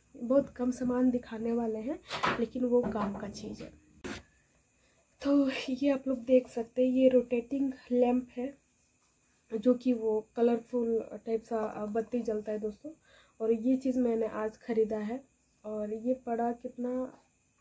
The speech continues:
हम लोग का इधर ना बहुत महंगा है दोस्तों, जो कि, अ, ये शायद वन हंड्रेड ट्वेंटी रुपीज़ पड़ा, जो कि हमको बहुत ज़्यादा महंगा लगा, लेकिन फिर भी मेरा काम था तो हम ले लिए हैं।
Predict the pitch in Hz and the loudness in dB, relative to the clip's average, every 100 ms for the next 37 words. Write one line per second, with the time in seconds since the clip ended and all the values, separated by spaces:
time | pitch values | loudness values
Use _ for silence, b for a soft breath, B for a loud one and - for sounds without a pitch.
0 | _ _ _ _ _ _ _ _ _ 240 | _ _ _ _ _ _ _ _ _ -4
1 | 233 247 262 254 240 247 226 220 240 240 | 2 2 2 0 0 -2 -4 -2 -2 -2
2 | 220 208 208 202 202 208 - 277 b b | -2 -4 -6 -8 -10 -16 -16 -20 b b
3 | b - 220 220 214 233 220 - 208 202 | b -12 -4 -4 -4 -10 -10 -10 -10 -8
4 | 220 226 247 247 233 226 220 220 220 214 | -8 -6 -6 -4 -2 0 -2 -2 -4 -2
5 | 226 233 220 214 - 226 240 226 - 214 | -2 -2 -4 -6 -6 -6 -4 -6 -6 -10
6 | 254 240 220 220 208 220 208 214 208 208 | -6 -2 -2 -2 -8 -8 -6 -4 -6 -8
7 | 202 214 214 214 208 202 208 277 b b | -6 -4 -4 -4 -6 -8 -10 -14 b b
8 | b b 247 262 254 - 247 254 254 254 | b b -4 0 0 0 0 4 6 4
9 | - 226 233 226 220 214 214 226 233 226 | 2 -2 0 0 -4 -8 -8 -6 -6 -4
10 | 233 220 214 214 233 214 202 202 240 | -4 -2 -2 0 0 0 -6 -8 -10